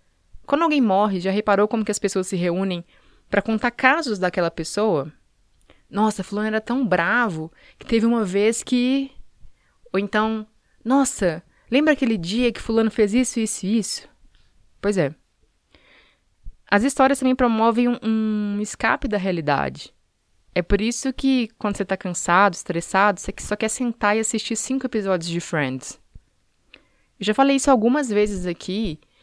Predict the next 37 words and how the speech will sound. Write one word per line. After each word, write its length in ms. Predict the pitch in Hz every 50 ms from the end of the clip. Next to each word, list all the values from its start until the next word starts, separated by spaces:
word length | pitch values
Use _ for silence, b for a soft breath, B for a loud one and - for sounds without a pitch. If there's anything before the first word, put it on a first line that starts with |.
| b b b
mas 180 | - 190 196 -
quando 240 | - 233 226 240 240
você 400 | 220 233 233 - - 247 233 220
lê 300 | 214 202 196 196 208 277
Harry 300 | 262 262 233 190 165 -
Potter, 600 | - 160 160 165 196 - - 143 139 143 151 - _ _ - -
em 80 | - 208
cinco 360 | 208 - - 277 320 330 330
minutos 320 | 285 226 202 208 220 - -
você 60 | 254
não 100 | 262 285
tá 180 | - 269 262
no 80 | 320 302
seu 160 | - - 208
quarto 400 | - - 170 160 160 165 - -
mais. 420 | 156 147 131 117 113 - - - - - - - -
Você 80 | -
tá 100 | - 185
em 80 | 208 233
Hogwarts. 680 | 214 208 196 190 208 180 143 127 139 147 - - - - _ _ _ _ _ _ _ _ b b b b b b b b b b b b b b -
Na 160 | 190 196 208
gringa, 340 | 202 185 185 208 226 240 226
eles 180 | 202 196 202
chamam 420 | - - 214 202 202 196 190 190 190
isso 200 | 202 - - 208
de 320 | 180 180 196 196 190 185
narrative 680 | 175 175 180 196 220 233 233 220 - - 226 214 208 -
transportation. 960 | - 208 196 208 - - 208 180 - - 147 127 123 - - 110 127 139 156 - - - - _ _ _ _ _ _ _ _ _ _ - - - _ _ - - -
E, 100 | - - -
e 60 | 196
nesse 280 | 214 226 226 277 - 330
sentido, 760 | - - 302 262 - - - 190 185 220 262 220 180 156 - - _ _ _
as 160 | - 190 190
histórias 400 | 214 220 - - 220 226 240 220
nos 120 | 233 233 -
permitem 460 | - 233 220 220 220 - - 240 233
viver 380 | 214 226 226 190 180 202 220